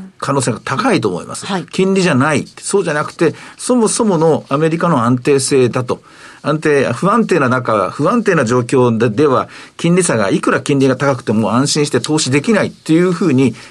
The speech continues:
Speaker 1: マインドチェンジしてくると、来年二千二十二年の為替相場は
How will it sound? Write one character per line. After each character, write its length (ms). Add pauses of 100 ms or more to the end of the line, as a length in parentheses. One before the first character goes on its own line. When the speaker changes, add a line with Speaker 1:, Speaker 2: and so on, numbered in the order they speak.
Speaker 1:
マ 160
イ 40
ン 40
ド 80
チ 100
ェ 40
ン 40
ジ 60
し 60
て 100
く 100
る 100
と、 200 (240)
来 260
年 320
二 100
千 360
二 120
十 200
二 140
年 260
の 100
為 40
替 320
相 180
場 100
は 200